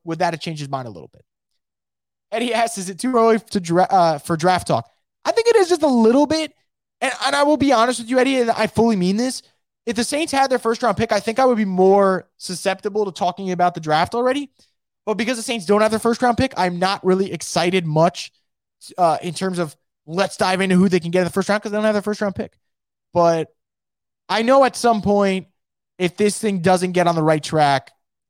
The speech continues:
I will fall to it just 'cause I love talking about the draft. But for now, I'm not going to, and I'm gonna leave it at that. But we'll see. We'll kinda see what happens. Justin says, "I think Saints can blitz this game. They have to take advantage of the Bengals O-line."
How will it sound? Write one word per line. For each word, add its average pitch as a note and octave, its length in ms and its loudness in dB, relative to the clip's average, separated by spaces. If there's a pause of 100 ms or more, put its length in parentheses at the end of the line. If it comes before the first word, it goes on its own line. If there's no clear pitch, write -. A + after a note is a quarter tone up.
I F3 120 0
will E3+ 200 2
fall D#3 340 2
to D3+ 180 -6
it D3 40 -6
just D3 200 -8
'cause B2 100 -4
I D3 80 4
love C#3+ 220 0
talking C3 280 -4
about A2+ 160 -14
the - 80 -18
draft. - 300 -20 (300)
But A3+ 160 0
for C#4+ 100 0
now, A#3 280 2
I'm G3+ 120 2
not G3+ 200 0
going E3 240 2
to, C#3 340 -4 (500)
and D#3 420 -2 (440)
I'm D#3+ 100 0
gonna D#3 160 2
leave D3 160 -2
it C3 80 -4
at A#2+ 120 -8
that. - 160 -14 (180)
But E3 80 -2
we'll F3 100 0
see. F3+ 220 -10
We'll E3 180 -6
kinda D#3 220 -4
see - 80 -10
what A#2 100 -8
happens. - 320 -20 (1800)
Justin F#3+ 400 -2
says, F3 520 2
"I D#3+ 120 -2
think A3+ 240 -6
Saints A3+ 240 -6
can F3+ 140 -6
blitz G#3+ 220 0
this G#3 120 -10
game. G#3 240 -6
They F#3 40 -2
have F#3 160 0
to F#3+ 60 -10
take G3+ 140 -6
advantage F3+ 300 -4
of E3+ 60 -10
the D3+ 60 -10
Bengals D3+ 300 -4
O-line." D#3+ 320 -4